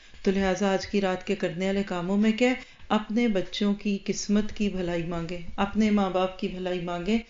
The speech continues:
और सब उम्मत मुस्लिमा की मांगे।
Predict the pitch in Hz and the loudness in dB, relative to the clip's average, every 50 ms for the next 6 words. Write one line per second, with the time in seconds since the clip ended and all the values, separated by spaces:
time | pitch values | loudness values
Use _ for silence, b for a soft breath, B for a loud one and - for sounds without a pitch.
0 | B B B B - - 202 208 220 226 226 220 220 - - - - - 269 294 | B B B B -2 0 4 4 6 4 4 2 -2 -6 -10 -10 -4 -2 -2 -2
1 | 294 - - - 214 208 - 214 208 208 214 214 247 240 214 190 185 - - 214 | -2 -2 2 2 2 2 4 4 4 4 4 2 2 2 4 2 0 2 2 4
2 | 214 220 233 226 226 226 208 190 165 165 160 147 160 165 | 4 6 4 4 4 2 2 2 0 -2 -4 -4 -6 -6